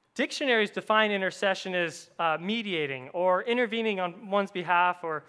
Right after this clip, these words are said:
pleading another's case. When we look at the Bible,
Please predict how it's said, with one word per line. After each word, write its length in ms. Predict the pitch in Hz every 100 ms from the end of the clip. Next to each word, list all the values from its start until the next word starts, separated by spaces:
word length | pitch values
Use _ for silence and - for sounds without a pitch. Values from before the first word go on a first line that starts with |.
| - _ _
pleading 380 | - 233 233 233
another's 380 | 202 196 180 151
case. 480 | - 214 156 - - _ _ _ _ _ _ _ _ _ _ _ _ _ _ _ _ _
When 100 | 170 175
we 120 | 196
look 160 | 208
at 80 | 208
the 60 | 160
Bible, 520 | 143 226 226 156 151